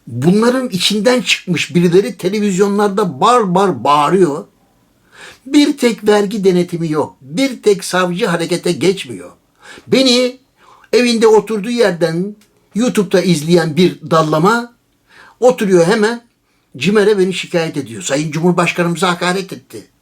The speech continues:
Ulan ne de-, etti de hakaret etti ne dedi? "Dondurmayı yalayarak yedi." diyor. E, ne, ne diyecektim peki? "Isrararak mı yedi?" diyecektim. Kaşıkla yememişler.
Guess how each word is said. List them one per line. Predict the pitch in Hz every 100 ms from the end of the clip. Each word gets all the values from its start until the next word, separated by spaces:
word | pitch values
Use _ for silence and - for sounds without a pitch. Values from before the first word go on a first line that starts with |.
| _ _ _
Ulan | - 165 180 135
ne | 180
de-, | 220 -
etti | - - - 113
de |
hakaret | - 117 123 165 151
etti | - 147
ne | 180 151
dedi? | - 135 _ _ _ _ _ _ _ - - -
"Dondurmayı | 175 190 196 202
yalayarak | 202 196 202 180 175
yedi." | 139 - _ _ _ _ -
diyor. | 123 127 - _ _ _ _ _
E, | 175 175 180
ne, | 208 240 202
ne | 247
diyecektim | 196 156 156 160
peki? | 170 202 262 - _ _ -
"Isrararak | 135 - 190 254 247
mı | 190
yedi?" | 135 117
diyecektim. | 113 95 _ _ _ _ _ _ - -
Kaşıkla | 170 175 175 262
yememişler. | 277 269 147 - 101